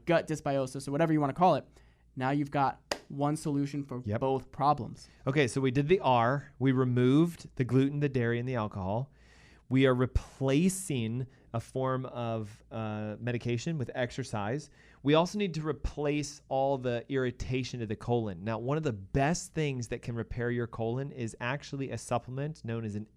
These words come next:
Speaker 2: enzyme. Digestive enzymes break things down.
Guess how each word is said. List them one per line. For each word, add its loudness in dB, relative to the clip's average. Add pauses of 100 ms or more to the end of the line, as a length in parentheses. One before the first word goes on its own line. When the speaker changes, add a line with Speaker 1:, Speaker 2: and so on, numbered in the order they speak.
Speaker 2:
enzyme. -6 (640)
Digestive 0
enzymes -6 (160)
break 2
things -8
down. -6